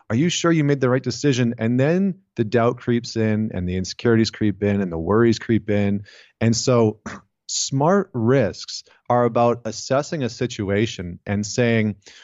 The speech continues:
"What is a outside of a, like, just a little beyond realistic, uh, risk that I can make right now? What would it look like for me to quit my job?"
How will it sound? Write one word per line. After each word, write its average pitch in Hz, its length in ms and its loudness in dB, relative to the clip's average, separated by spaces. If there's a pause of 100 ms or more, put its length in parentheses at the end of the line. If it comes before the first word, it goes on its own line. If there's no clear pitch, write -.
(200)
"What 143 260 2
is 135 560 2 (100)
a 107 400 0 (180)
outside 120 800 -2
of 107 180 0
a, 101 320 0
like, 107 160 -6
just - 260 0
a 202 60 4
little 170 420 2
beyond 113 680 2
realistic, 101 840 0 (380)
uh, 95 220 2
risk 104 540 -2
that 107 140 0
I 104 100 2
can 98 180 -6
make 95 240 -2
right 90 200 -2
now? 85 280 -8 (140)
What 160 220 2
would 214 120 2
it 151 120 2
look 120 300 -2
like 98 340 -2
for 131 360 0
me 107 220 -2
to 104 180 -12
quit - 240 -8
my 95 140 -4
job?" 85 360 -4